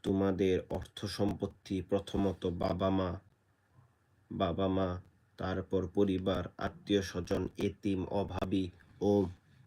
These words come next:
মুসাফিরদের জন্য ব্যয় করবে।" প্রথমত, প্রথমত মা বাবা,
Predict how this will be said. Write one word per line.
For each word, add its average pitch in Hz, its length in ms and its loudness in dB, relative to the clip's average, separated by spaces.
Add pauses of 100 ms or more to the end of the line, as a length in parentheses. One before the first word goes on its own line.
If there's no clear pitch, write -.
(100)
মুসাফিরদের 107 1040 0
জন্য 95 480 0 (140)
ব্যয় 92 240 -2
করবে।" - 380 -8 (120)
প্রথমত, 117 600 0 (4000)
প্রথমত 95 520 -4
মা 95 240 2
বাবা, 92 360 -2